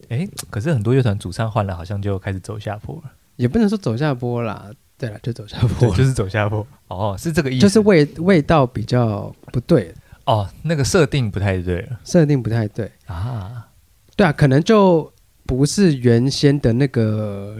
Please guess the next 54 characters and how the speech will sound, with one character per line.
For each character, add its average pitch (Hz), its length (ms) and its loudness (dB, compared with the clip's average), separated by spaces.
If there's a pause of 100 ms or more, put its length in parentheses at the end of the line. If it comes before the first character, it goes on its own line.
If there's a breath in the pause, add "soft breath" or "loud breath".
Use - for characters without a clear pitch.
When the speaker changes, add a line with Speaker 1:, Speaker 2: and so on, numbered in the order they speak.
Speaker 2:
灵 117 240 0
魂 101 240 -4
跟 117 220 -2
精 117 260 -4
神 110 180 -12 (120)
啊， - 180 -20
一 135 80 -4
定 175 220 2
会 160 340 4
有 117 220 2
一 113 40 0
些 143 140 4
要 147 140 6
配 156 200 4
合 110 140 0
新 127 380 -2
的， 107 280 0 (360 soft breath)
新 151 260 0
的 135 160 4
人 104 300 0
事 113 280 -2
物 117 200 2
做 113 260 0
一 - 20 0
些 110 200 -2
转 117 280 0
型。 127 200 -4
Speaker 1:
嗯， - 160 -20 (160)
可 - 120 -4
是 196 140 -2
JoJo 160 460 2
每 92 240 -2
一 101 40 -2
部 123 280 -2
都 117 120 4
换 113 280 0
主 92 200 -6
角 92 140 -6 (140)
欸。 110 100 -12 (180)
Speaker 2:
可 131 120 0
是 208 200 2 (260)
作 208 140 0
者 117 120 -6
是 147 100 -4
同 123 180 -2
一 127 60 -2
个 127 100 2
人 101 220 -2
啊。 110 160 -8 (140)
Speaker 1:
嗯， 139 180 0
哦， 123 460 0 (400)
哦， 117 580 -2
对 104 160 0
呢。 87 100 -10